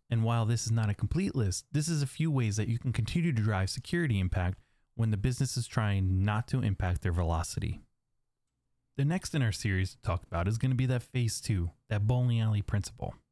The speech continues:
Usually by phase two, the company has matured enough to start to grow the security team a little bit more.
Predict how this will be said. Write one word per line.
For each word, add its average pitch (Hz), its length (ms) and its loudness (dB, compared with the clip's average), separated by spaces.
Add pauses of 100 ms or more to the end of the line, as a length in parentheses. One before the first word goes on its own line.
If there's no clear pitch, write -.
(220)
Usually 147 380 2
by 160 140 0
phase 139 340 -2
two, 87 220 2
the 95 100 0
company 123 320 -2
has 107 120 0
matured 131 380 0
enough 76 340 0 (240)
to 113 60 2
start 113 280 -2
to 139 60 -2
grow 90 200 2
the 87 100 2
security 107 420 -2
team 90 240 0
a 85 60 2
little 87 160 0
bit - 120 -4
more. 69 280 -2